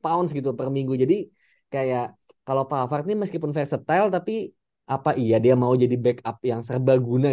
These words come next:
gitu? Iya itu penting sih. Cuma dengan dia pengen cabut dari Bayern nggak mungkin dong dia pindah untuk cuma menjadi backup doang gitu. Jadi itulah yang gue masih nggak ngerti apa iya Pavard mau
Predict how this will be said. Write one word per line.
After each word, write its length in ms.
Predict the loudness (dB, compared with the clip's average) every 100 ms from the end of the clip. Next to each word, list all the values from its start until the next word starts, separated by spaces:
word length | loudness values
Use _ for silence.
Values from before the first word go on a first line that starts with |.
| 0
gitu? 160 | 0
Iya 160 | 0 2
itu 80 | 0
penting 400 | 0 2 0 0
sih. 160 | -4 -4
Cuma 240 | -2 -2 -4 _ _ _
dengan 240 | -2 0 2
dia 160 | 2
pengen 240 | 0 -2 -2
cabut 240 | -4 -2
dari 160 | -2 -2
Bayern 400 | -2 -2 0 -2
nggak 160 | -2
mungkin 320 | -2 -2 -2 -2
dong 160 | -2
dia 80 | -4
pindah 400 | -4 -4 -2 -2
untuk 240 | -4 -8 -8
cuma 160 | -4 -2
menjadi 480 | -2 0 0 0 -2
backup 400 | -2 -2 -6 -2
doang 480 | 2 4 2 0
gitu. 160 | -2 -4
Jadi 320 | 4 4 4 -6 _ -12
itulah 320 | -2 2 4
yang 240 | 2 0
gue 80 | -2
masih 240 | -4 -4
nggak 140 | -6 -6
ngerti 180 | -4 -2
apa 240 | -2 -2 -2
iya 400 | -2 -2 -2 -4 -8 _ _ _ _
Pavard 320 | -4 -2 -2 0
mau 240 | 4 4